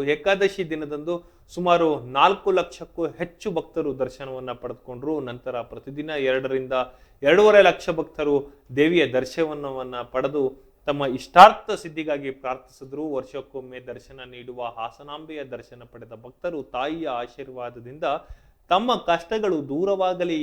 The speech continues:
ಎಂದು ಬೇಡಿಕೊಂಡ್ರು. ದೇವಸ್ಥಾನದ ಆಡಳಿತ ಮಂಡಳಿ ದರ್ಶನಕ್ಕೆ ಆಗಮಿಸುವ ಭಕ್ತರಿಗೆ ಸೂಕ್ತ ವ್ಯವಸ್ಥೆಯನ್ನ ಕಲ್ಪಿಸಿತ್ತು. ಪೊಲೀಸ್ ಇಲಾಖೆ ಹಾಗೂ ಇತರ ಇಲಾಖೆಗಳು ಸಹ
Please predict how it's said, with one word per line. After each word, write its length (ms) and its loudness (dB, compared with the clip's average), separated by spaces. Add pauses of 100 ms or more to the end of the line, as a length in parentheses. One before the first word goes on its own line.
ಎಂದು 200 -6
ಬೇಡಿಕೊಂಡ್ರು. 760 -6
ದೇವಸ್ಥಾನದ 640 -8 (120)
ಆಡಳಿತ 420 -8
ಮಂಡಳಿ 480 -10
ದರ್ಶನಕ್ಕೆ 520 -8
ಆಗಮಿಸುವ 640 -8
ಭಕ್ತರಿಗೆ 600 -12
ಸೂಕ್ತ 400 -14
ವ್ಯವಸ್ಥೆಯನ್ನ 640 -12 (120)
ಕಲ್ಪಿಸಿತ್ತು. 540 -10 (400)
ಪೊಲೀಸ್ 320 4
ಇಲಾಖೆ 340 6
ಹಾಗೂ 340 2
ಇತರ 140 -2
ಇಲಾಖೆಗಳು 600 -2
ಸಹ 480 -2